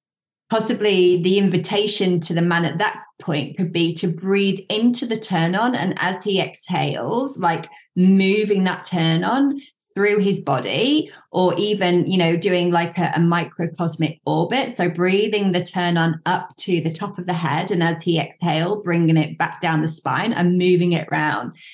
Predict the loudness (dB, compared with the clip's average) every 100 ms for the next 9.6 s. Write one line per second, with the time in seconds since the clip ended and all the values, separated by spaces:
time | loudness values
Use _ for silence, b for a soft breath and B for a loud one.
0 | B -4 -2 0 0 -2 -2 -2 -2 -2
1 | -2 -4 B -8 -6 -4 -2 0 0 -2
2 | -4 -4 -6 -2 -2 0 -2 -4 -2 -2
3 | 0 -2 -4 -4 -2 -2 -4 -10 B -4
4 | 0 0 0 0 0 0 -2 2 2 2
5 | 0 0 2 2 2 -2 0 2 4 2
6 | 0 2 2 2 0 0 0 0 -2 -2
7 | -2 0 -2 -2 -6 -10 b b _ _
8 | _ 0 2 4 4 4 4 6 6 4
9 | 2 2 4 4 2 -2